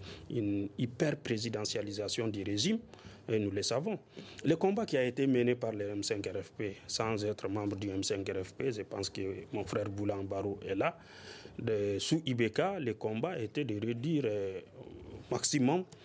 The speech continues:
euh, la, la, les, les prérogatives du président de la République. Nous savons très bien qu'en Afrique, on a l'habitude de créer des demi-dieux. On ne vote pas une constitution pour une personne,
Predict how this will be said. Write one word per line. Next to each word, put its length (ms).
euh, 340
la, 180
la, 220
les, 280
les 120
prérogatives 760
du 120
président 480
de 100
la 60
République. 760
Nous 200
savons 360
très 200
bien 260
qu'en 800
Afrique, 420
on 180
a 60
l'habitude 400
de 120
créer 360
des 140
demi-dieux. 640
On 140
ne 80
vote 280
pas 220
une 160
constitution 720
pour 320
une 240
personne, 420